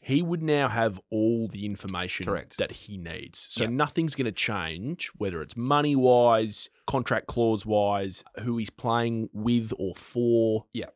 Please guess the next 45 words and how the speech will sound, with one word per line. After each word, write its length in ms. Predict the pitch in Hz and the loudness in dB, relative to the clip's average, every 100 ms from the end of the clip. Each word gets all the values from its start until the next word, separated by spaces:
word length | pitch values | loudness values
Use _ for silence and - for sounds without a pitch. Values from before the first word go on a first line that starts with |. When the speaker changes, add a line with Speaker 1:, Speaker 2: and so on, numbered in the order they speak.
| _ | _
Speaker 1:
He's 240 | 143 175 - | -4 -4 2
got 160 | 165 | 4
all 320 | 123 143 135 | 6 6 4
the 400 | 120 117 110 104 - | 4 2 0 -2 -6
evidence 600 | 104 101 82 104 156 - | -8 -6 -6 -6 -6 -6
and 100 | 101 | -4
all 160 | 101 113 | -2 -2
the 120 | 104 | -2
information 500 | 98 - 95 87 - | -6 -6 -6 -4 -6
that 120 | 92 | -6
he 120 | 101 90 | -8 -6
needs 280 | 85 82 - | -8 -8 -8
to 80 | |
make 260 | 90 87 - | -6 -8 -8
that 160 | 76 - | -10 -10
call 220 | 90 78 | -10 -10
in 60 | 73 | -10
the 60 | |
next 220 | 78 - | -14 -14
four 300 | - - 82 | -16 -12 -12
weeks. 280 | 80 - - - | -12 -12 -12 -2
So 160 | 139 | 2
I'm 100 | 147 | 2
with 120 | 113 | 2
you. 100 | 92 | -2
What 120 | 98 113 | -2 0
are 40 | |
we 100 | 107 | 0
now? 200 | 101 87 | -2 -4
Round 280 | 85 95 90 | -4 -6 -8
five. 560 | - 76 62 50 - _ | -10 -8 -6 -8 -10 _
Yeah, 120 | - - | -12 -10
if 120 | - | -2
we 100 | 135 | 0
get 160 | 135 160 | 2 2
into 160 | 143 | 2
the 120 | 120 104 | 0 0
double-figure 560 | 110 90 98 98 90 | 0 0 -4 -6 -4
rounds 340 | 80 78 92 117 | -4 -4 -6 -8
and 80 | 82 | -8
we 120 | 87 | -8
haven't 200 | 76 78 | -6 -6
had 180 | 76 - - | -8 -8 -8
an 120 | 90 | -8
announcement, 500 | 65 62 - - - | -6 -6 -8 -8 -10